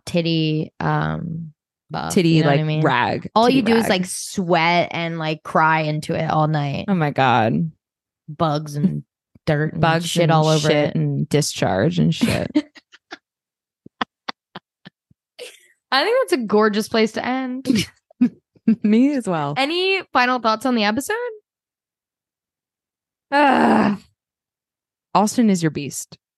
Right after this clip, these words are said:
Speaker 1: Okay, yeah, there it was. <laughs> If you waited this long for the inside joke, yeah, I, I,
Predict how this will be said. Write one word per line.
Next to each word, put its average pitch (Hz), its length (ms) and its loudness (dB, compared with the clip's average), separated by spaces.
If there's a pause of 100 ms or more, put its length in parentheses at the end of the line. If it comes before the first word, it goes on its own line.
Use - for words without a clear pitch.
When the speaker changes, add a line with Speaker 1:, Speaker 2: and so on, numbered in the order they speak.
(440)
Speaker 1:
Okay, 190 480 -4
yeah, 185 260 -4
there 202 220 0
it 190 40 0
was. 196 420 2
<laughs> - 60 -4 (400)
If 294 120 2
you 311 140 4
waited 311 340 0
this 277 220 -8
long 226 480 0 (440)
for 226 720 2 (440)
the 190 300 -6
inside 208 440 0
joke, 185 440 0
yeah, - 200 -8
I, - 360 -4 (120)
I, 202 500 -6